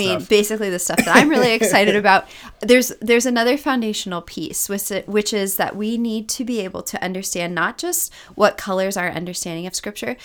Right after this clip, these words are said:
Speaker 1: but what questions we're asking of the Bible, because that can influence what we are able to receive from God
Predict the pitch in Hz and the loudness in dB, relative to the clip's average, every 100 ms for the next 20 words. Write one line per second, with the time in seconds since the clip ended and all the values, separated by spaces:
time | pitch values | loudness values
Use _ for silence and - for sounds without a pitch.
0 | - - - 220 - 202 208 262 - - | -20 -12 2 2 2 -4 -2 -4 -6 -8
1 | 214 196 - 233 214 196 175 - 165 165 | -6 -4 -6 -6 -6 -6 -8 -6 -6 -6
2 | - 180 175 - 175 170 - - - 185 | -10 -10 -12 -10 -10 -6 -6 -6 -8 -8
3 | - 196 180 180 190 214 180 - - - | -10 -10 -8 -4 0 0 -2 -4 -14 -20
4 | - _ - - 208 185 196 202 196 208 | -20 _ -16 -6 -6 -4 -4 -4 -6 -6
5 | 170 151 156 - - - - - 175 190 | -6 -6 -10 -8 -6 -6 -8 -4 -2 -2
6 | 175 165 170 160 160 - 165 156 - 156 | -2 -2 -4 -6 -8 -8 -6 -6 -8 -8
7 | 160 - 160 151 - 78 | -10 -10 -8 -6 -6 -6